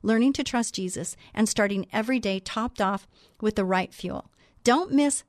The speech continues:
this final message concluding our series. All right, so number one, not start out with a full tank. Ten reasons you run out of gas.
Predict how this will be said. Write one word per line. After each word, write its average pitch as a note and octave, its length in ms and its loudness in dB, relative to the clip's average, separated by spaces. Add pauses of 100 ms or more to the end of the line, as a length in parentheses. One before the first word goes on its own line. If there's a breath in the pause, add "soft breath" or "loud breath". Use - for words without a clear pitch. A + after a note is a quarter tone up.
(120)
this F#3+ 220 -6
final E3+ 260 -6
message - 360 -8
concluding G3+ 560 -4
our E3 120 -4
series. - 640 -6 (360)
All G#3+ 140 0
right, - 280 -2
so - 140 -2
number A#3+ 220 2
one, G3 320 -4 (560 soft breath)
not A3+ 340 2
start A#3 540 0
out G3 340 0 (180)
with G3 240 -2
a G3+ 80 -2
full F#3 380 -2
tank. B3 640 -2 (320 soft breath)
Ten F4 260 2
reasons A#3+ 560 2
you A3+ 120 0
run A#3 340 2
out A3 180 0
of G#3+ 160 0
gas. F#3 560 -2